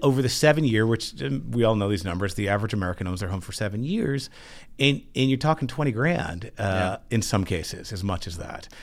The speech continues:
Speaker 1: So i-, it's a thing to do. That's an example of a creative product. People are in pain.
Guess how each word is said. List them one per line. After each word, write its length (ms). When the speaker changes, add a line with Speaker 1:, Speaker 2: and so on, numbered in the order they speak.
Speaker 1:
So 280
i-, 180
it's 200
a 40
thing 300
to 80
do. 440
That's 200
an 40
example 340
of 80
a 60
creative 300
product. 340
People 260
are 40
in 80
pain. 420